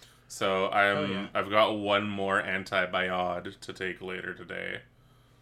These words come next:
Speaker 2: Oh, hell
Speaker 1: Uh,
Speaker 2: yeah.
Speaker 1: which is actually, so that's the other thing too. I am feeling so fucking good just in general right now.
Speaker 2: Yeah?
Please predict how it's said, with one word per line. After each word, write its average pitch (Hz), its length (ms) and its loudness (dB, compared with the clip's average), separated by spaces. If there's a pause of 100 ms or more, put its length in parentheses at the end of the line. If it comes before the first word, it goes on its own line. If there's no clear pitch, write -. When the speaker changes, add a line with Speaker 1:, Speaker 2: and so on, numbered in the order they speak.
(180)
Speaker 2:
Oh, - 160 -16 (120)
hell 95 160 -12
Speaker 1:
Uh, - 120 -8
Speaker 2:
yeah. - 280 -18
Speaker 1:
which 95 160 -12
is 95 220 -8
actually, 135 300 4
so 147 180 2
that's 143 260 6
the 139 100 2
other 123 180 4
thing 95 260 0
too. 92 360 -2 (800)
I 135 680 4 (500)
am 104 280 -4
feeling 107 580 -4
so 135 380 -2
fucking 123 580 -8
good 92 400 -10 (220)
just - 260 -10
in 95 180 -4
general 87 560 -10
right - 240 -12
now. - 340 -12 (1200)
Speaker 2:
Yeah? 160 320 0